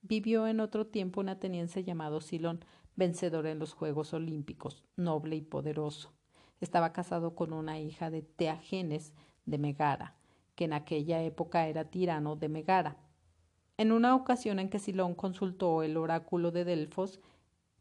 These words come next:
el dios le respondió que ocupara la Acrópolis de Atenas durante la mayor fiesta de Zeus. Entonces él, tras obtener unas fuerzas de Teagenes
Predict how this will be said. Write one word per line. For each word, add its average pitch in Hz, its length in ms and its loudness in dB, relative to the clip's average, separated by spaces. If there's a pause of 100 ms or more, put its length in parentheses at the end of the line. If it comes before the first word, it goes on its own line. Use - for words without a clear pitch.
(100)
el 214 180 2
dios 208 300 2
le 214 120 2
respondió 208 680 0
que - 100 -4
ocupara 175 560 0
la 214 120 0
Acrópolis 165 680 -2
de 160 80 -2
Atenas 160 440 -4
durante 156 400 -2
la 175 100 -2
mayor 160 320 -4
fiesta 160 500 -4
de 165 80 -8
Zeus. 180 640 -4 (540)
Entonces 220 720 -2
él, 180 320 -2 (360)
tras 170 260 -2
obtener 165 580 -6 (100)
unas 240 300 0
fuerzas 185 440 -2
de 147 100 -2
Teagenes 156 840 -4